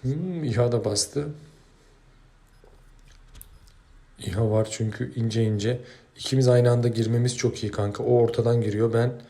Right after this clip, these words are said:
üstten giriyorum. Şu üst, sağ üstteki sarı evin üstüne baktım. Oraya yatıyorlar ya. Orada var mı diye. Hmm, yukarı karşı köşedeymiş.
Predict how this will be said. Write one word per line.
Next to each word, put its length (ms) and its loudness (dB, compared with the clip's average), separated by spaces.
üstten 420 -2
giriyorum. 440 2
Şu 160 -8
üst, 360 -12
sağ 240 0
üstteki 440 -6
sarı 300 0
evin 320 -2
üstüne 400 -4
baktım. 360 -6
Oraya 200 0
yatıyorlar 480 0
ya. 120 -2
Orada 320 0
var 160 0
mı 220 -4
diye. 220 -4
Hmm, 220 2
yukarı 340 0
karşı 360 -2
köşedeymiş. 720 -4